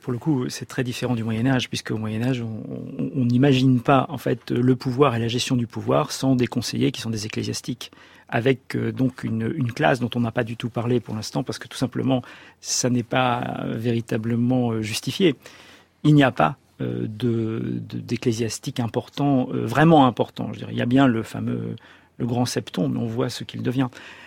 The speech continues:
Et en fait, on s'aperçoit surtout que lorsque la religion devient importante, euh, donc dans les deux dernières saisons,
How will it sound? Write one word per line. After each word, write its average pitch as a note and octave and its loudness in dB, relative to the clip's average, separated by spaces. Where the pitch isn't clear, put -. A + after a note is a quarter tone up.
Et - -2
en B2+ 4
fait, F#3+ 4
on C3+ 4
s'aperçoit C#3 2
surtout F3 -4
que - -6
lorsque B2 -2
la B2 4
religion A#2+ 2
devient A#2 0
importante, A#2+ -6
euh, A#2 -6
donc A2 -10
dans A2+ -6
les A2+ -6
deux B2 2
dernières A2+ -4
saisons, B2+ -4